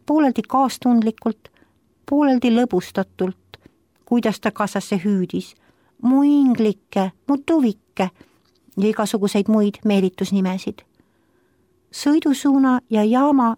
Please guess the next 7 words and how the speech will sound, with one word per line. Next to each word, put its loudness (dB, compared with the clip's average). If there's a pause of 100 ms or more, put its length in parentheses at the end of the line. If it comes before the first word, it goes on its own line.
nimetuse -2 (480)
oli 2
vanake 0
unustanud. -4 (800)
Talle 0
tehti -2
mitmesuguseid -2